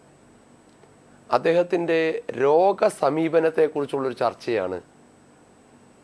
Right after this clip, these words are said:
ഇന്നിവിടെ നടക്കുന്നത്. മനുഷ്യൻ പ്രകൃതിയുടെ ഭാഗമാണ്, അതോ പ്രകൃതിയെ നശിപ്പിക്കുന്ന യന്ത്രസമാന വ്യക്തിത്വമോ? ക്യാൻസറും?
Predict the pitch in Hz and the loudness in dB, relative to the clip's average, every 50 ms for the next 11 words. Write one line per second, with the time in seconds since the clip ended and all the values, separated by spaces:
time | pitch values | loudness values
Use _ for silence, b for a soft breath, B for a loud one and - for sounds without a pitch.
0 | _ - _ _ _ _ _ _ _ - - _ _ _ _ _ - 127 123 139 | _ -20 _ _ _ _ _ _ _ -20 -20 _ _ _ _ _ -6 -4 -2 0
1 | 139 120 117 110 101 104 101 101 - 90 - - - - _ _ _ _ _ _ | 0 0 -2 -2 -4 -4 -6 -6 -8 -8 -10 -10 -14 -20 _ _ _ _ _ _
2 | - 107 120 147 165 180 185 - - 233 233 226 196 - 185 160 147 156 160 170 | -6 0 2 2 4 2 0 0 2 4 4 4 4 4 4 4 4 4 2 2
3 | 175 160 160 127 117 117 123 127 123 107 92 90 - - - - - _ _ _ | 2 2 0 0 0 0 0 0 0 -2 -2 -4 -6 -14 -20 -20 -20 _ _ _
4 | _ - 107 110 127 135 139 147 - - - - 123 120 123 123 135 143 143 165 | _ -4 -2 0 0 2 0 0 -2 -4 -4 0 0 0 0 0 -2 -2 0 2
5 | 175 185 175 156 135 - - 135 - 143 131 - 139 131 131 131 131 120 117 127 | 2 2 2 0 -2 -2 -6 -8 -6 -6 -6 -4 -4 -4 -2 0 0 0 -2 -2
6 | 139 135 156 156 147 - - 123 123 120 123 123 123 117 101 98 82 - - - | -2 -2 -2 -2 -2 -2 -4 -2 -2 0 -2 -2 -2 -2 -4 -4 -6 -10 -16 -12
7 | - 98 - - - - - - _ _ _ _ _ _ - b b b b b | -10 -10 -10 -10 -12 -18 -20 -20 _ _ _ _ _ _ -20 b b b b b
8 | b b b b b b b b - 139 143 147 156 156 - - 143 107 - | b b b b b b b b 4 6 6 6 4 2 0 -2 -2 -2 -4